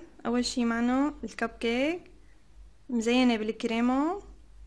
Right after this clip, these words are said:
وعليها كمان شوية سكاكر، كتير حلوة الكب كيك. من هون لونها أبيض،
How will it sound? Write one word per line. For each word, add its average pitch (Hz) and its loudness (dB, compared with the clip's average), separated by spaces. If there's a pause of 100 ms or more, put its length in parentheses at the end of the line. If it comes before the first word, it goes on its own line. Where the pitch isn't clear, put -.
وعليها 226 -2
كمان 220 -4
شوية 220 -6
سكاكر، 247 -6 (1200)
كتير 247 -2
حلوة 220 -6
الكب 214 -10
كيك. 254 -4 (1800)
من 208 -6
هون 220 -4
لونها 202 -8
أبيض، 277 -2